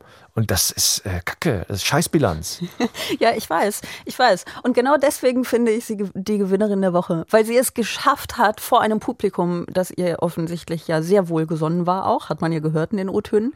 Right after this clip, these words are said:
Speaker 1: Ja.
Speaker 2: äh, es geschafft hat, so sympathisch rüberzukommen, obwohl, äh, mit anderen Fragen und einer anderen Atmosphäre sie tatsächlich, es vielleicht jemand hätte schaffen können, sie die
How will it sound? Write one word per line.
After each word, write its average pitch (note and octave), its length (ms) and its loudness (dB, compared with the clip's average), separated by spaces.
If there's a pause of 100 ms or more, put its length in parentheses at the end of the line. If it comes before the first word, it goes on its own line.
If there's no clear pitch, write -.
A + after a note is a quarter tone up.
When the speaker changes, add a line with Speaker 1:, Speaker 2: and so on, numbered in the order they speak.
Speaker 1:
Ja. G#2 300 2
Speaker 2:
äh, - 180 2
es - 120 -2
geschafft - 480 -2
hat, A3+ 200 -2 (260)
so A3 200 0
sympathisch B3 560 0
rüberzukommen, G3+ 640 -4 (220)
obwohl, A3+ 520 4 (180)
äh, - 180 -2
mit G3+ 300 0
anderen B3 380 2
Fragen B3 420 0
und A3 80 -2
einer F#3+ 160 0
anderen G#3+ 300 0
Atmosphäre A#3 640 -2
sie G#3 140 -2
tatsächlich, A3 720 -2 (140)
es - 160 -2
vielleicht A3 340 2 (100)
jemand G#3 340 0 (220)
hätte G#3 220 -2
schaffen B3 300 0
können, F#3+ 380 0
sie G3 240 -4
die F#3+ 140 -4